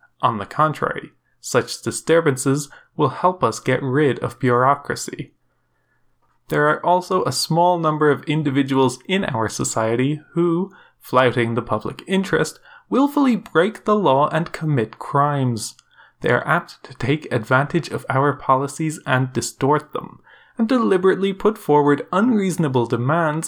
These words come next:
in order to incite the masses, or deliberately spread rumors to create trouble and disrupt public order.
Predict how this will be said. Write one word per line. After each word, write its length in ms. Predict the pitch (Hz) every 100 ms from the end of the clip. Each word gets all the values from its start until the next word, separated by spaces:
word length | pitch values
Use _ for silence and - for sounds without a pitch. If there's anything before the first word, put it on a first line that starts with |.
| -
in 140 | 180
order 240 | 175 165 165
to 120 | 180
incite 560 | 139 131 - 160 175
the 80 | -
masses, 680 | 110 113 139 135 - - - _ _
or 120 | 151 135
deliberately 880 | 139 131 139 165 160 143 127 123
spread 420 | 120 - 143 165 139
rumors 640 | 117 139 156 113 107 - - -
to 100 | -
create 420 | 170 208 202 190 190
trouble 400 | - 113 117 123
and 160 | 123
disrupt 640 | 120 131 - 120 - - -
public 460 | - 104 101 101 -
order. 540 | 151 139 135 - -